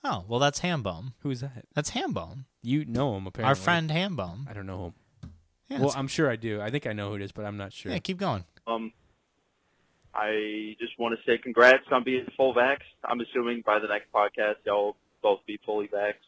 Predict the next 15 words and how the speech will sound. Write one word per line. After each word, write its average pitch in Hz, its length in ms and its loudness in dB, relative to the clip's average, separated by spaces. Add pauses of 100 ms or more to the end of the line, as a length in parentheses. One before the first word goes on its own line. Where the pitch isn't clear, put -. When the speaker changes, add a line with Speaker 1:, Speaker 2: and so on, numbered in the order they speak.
(920)
Speaker 3:
Um, 101 360 2 (120)
Speaker 2:
Big 113 160 -4
government's 117 380 0
tracking 113 360 -4
us. 104 120 -8
Speaker 3:
Mike, 135 240 8
Speaker 1:
Mm-hmm. - 560 -18
Speaker 3:
I - 20 -10 (100)
miss 143 160 2
ya. 156 180 8 (760)
Johnny, 143 420 6 (160)
I 110 60 -2
wanna 117 160 0
meet 131 200 -2 (100)
ya. 147 180 4